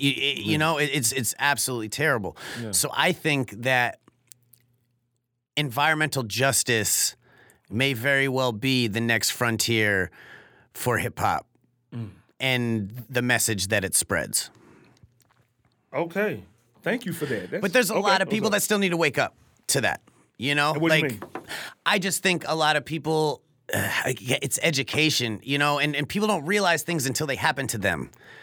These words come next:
Speaker 1: you know?
Speaker 2: Yeah.
Speaker 1: It, not everybody. I'm, uh, these things, a lot of them haven't happened to me. I'm just researching this stuff. But I
Speaker 2: Mm-hmm.
Speaker 1: have the beautiful job of being a rapper. Sometimes I get to sleep late. Sometimes I get to just mess around on the internet.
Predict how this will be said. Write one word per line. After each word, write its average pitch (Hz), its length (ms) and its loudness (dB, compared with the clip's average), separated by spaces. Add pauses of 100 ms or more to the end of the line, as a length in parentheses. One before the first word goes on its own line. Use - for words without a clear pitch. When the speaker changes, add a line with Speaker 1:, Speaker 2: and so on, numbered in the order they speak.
(420)
Speaker 1:
you 127 180 -2
know? 147 360 0 (840)
Speaker 2:
Yeah. 156 360 0
Speaker 1:
It, - 80 -16 (400)
not 202 220 0
everybody. 165 420 0
I'm, 151 320 0
uh, 117 140 -4 (140)
these 156 200 0
things, 175 380 2 (100)
a 127 60 -4
lot 147 180 4
of 151 60 -2
them 143 140 -6
haven't 139 260 0
happened 135 240 0
to 135 60 -4
me. 180 160 0
I'm 151 120 2
just 139 180 -2
researching 110 580 -2
this 82 160 -8
stuff. 73 360 -4
But 139 200 2 (160)
I 175 160 2
Speaker 2:
Mm-hmm. 196 80 0
Speaker 1:
have 131 520 -4
the 139 440 2 (160)
beautiful 156 340 0
job 139 440 0
of 120 140 -8
being 139 240 2
a 123 60 -4
rapper. 127 380 2
Sometimes 123 420 0
I 123 60 2
get 110 140 -2
to 113 60 -4
sleep 123 300 0
late. 131 220 0
Sometimes 123 400 -2
I 127 40 0
get 123 160 -2
to 120 80 -2
just 113 220 -2
mess 127 240 0
around 127 240 0
on 123 60 -2
the 120 100 -4
internet. 120 300 0